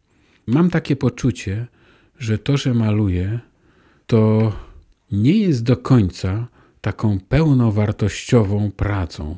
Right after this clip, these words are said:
pełnowartościowym zajęciem. Coś takiego jest. Gdzieś tam się, y, być może we mnie odzywa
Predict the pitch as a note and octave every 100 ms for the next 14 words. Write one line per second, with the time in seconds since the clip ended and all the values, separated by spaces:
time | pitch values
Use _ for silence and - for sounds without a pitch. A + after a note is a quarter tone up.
0 | - A#2+ B2+ A#2+ A2 G#2+ G2+ - A2 G#2+
1 | G2+ G2 F#2+ E2+ - A2+ - F#3+ - -
2 | C#3+ D3 A2+ A2 G#2 E2+ - A2 E3 -
3 | D#3 D3 - C3+ - - - - _ -
4 | A2 G2+ A#2 C3+ C#3+ C3+ A2 G2 A2 A2
5 | B2+ C#3+ C3+ A#2 G2+ A2 C3+ G#2 A2